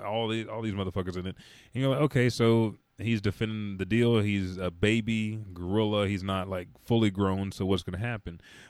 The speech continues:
Well, we got the trailer for Godzilla versus Kong, and I wanna play that bitch.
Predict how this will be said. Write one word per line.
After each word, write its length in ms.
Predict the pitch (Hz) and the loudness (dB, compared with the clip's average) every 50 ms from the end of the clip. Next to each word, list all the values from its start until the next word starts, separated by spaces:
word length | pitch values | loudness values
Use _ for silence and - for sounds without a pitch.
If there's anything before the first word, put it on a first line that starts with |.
| - | -6
Well, 160 | - 123 131 135 | -2 0 2 4
we 240 | 165 208 214 208 | 6 4 4 4
got 260 | 170 151 147 143 131 - | 4 4 2 2 2 0
the 80 | 127 | -2
trailer 380 | 120 - - 113 113 110 110 98 | -2 0 2 2 2 2 2 0
for 400 | - - 101 98 98 95 92 92 | -2 -2 -2 -2 -2 -2 -4 -6
Godzilla 600 | - 90 107 110 113 113 104 101 101 101 98 90 | -6 -4 -2 -2 -2 -2 -2 0 0 0 0 -2
versus 380 | 95 92 92 - - 92 85 | -2 -4 -4 -6 -8 -12 -12
Kong, 480 | - - - - 87 90 90 87 85 87 | -12 -14 -14 -14 -12 -12 -14 -16 -16 -12
and 120 | 92 98 117 | -10 -8 -6
I 20 | |
wanna 180 | 139 160 139 110 | -6 -4 -6 -6
play 220 | - - 101 98 | -4 -2 0 0
that 220 | 92 90 90 90 - | 0 0 -2 -6 -8
bitch. 360 | 67 53 53 - - - | -8 -8 -8 -8 -12 -18